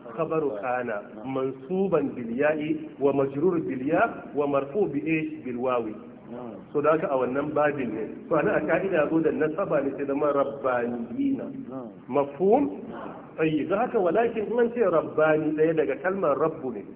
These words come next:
Rabbu, Allah mahalicci. At-tarbiya, wanda ake tarbiyyantar da shi yayi biyayya ga mahaliccinsa.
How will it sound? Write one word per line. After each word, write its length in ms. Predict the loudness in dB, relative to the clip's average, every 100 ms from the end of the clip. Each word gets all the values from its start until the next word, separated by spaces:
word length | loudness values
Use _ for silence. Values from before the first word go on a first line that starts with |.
| -18 -20 -20 -20 -20 -20 -20 -20 -6
Rabbu, 580 | 2 4 4 2 -8 -8 0
Allah 340 | 0 4 2 2
mahalicci. 600 | -2 -4 -6 -12 -12 -14 -16 -20 -20 -2
At-tarbiya, 960 | 0 0 -2 2 4 4 2 2 2 0 -6 -12 -14 -16 -20 -18 0
wanda 340 | 2 2 0
ake 400 | 0 -2 -2 -4 -6
tarbiyyantar 800 | -4 -2 0 2 4 2 0 -6 -4
da 100 | -8
shi 160 | -8 -10 -4
yayi 240 | -2 -2 -2
biyayya 480 | -4 -2 0 0 -2
ga 100 | -6
mahaliccinsa. 800 | -6 -6 -8 -10 -10 -8 -8